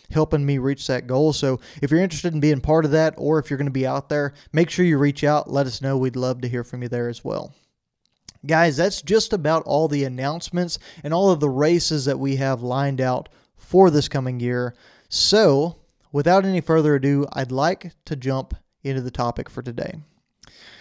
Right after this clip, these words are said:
And to set kind of the context for this thing a little bit,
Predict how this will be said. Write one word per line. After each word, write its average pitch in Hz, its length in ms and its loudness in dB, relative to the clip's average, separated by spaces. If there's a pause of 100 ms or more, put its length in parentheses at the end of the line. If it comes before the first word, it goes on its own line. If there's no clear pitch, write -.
(320)
And 165 220 0
to 151 100 0
set - 540 4 (460)
kind 190 180 2
of 123 80 -2
the 123 120 -4
context - 840 -6
for 131 140 -4
this 127 240 -2
thing 135 180 -4
a 127 60 -2
little 131 200 2
bit, 143 300 2